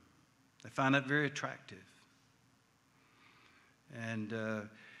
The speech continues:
I understand how that is. It goes both ways. We love to see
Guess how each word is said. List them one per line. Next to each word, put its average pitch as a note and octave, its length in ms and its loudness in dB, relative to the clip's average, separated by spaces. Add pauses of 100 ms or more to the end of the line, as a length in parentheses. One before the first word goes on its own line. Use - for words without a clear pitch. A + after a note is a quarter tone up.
(1700)
I A#2+ 160 4
understand B2 540 0
how A#2+ 160 -2
that A2+ 200 -4
is. G#2 460 -8
It A#2 80 -14
goes A#2+ 240 -2
both B2 260 -6
ways. G#2 540 -14 (260)
We A2 100 -10
love B2 520 0
to B2+ 100 -10
see A2+ 680 -6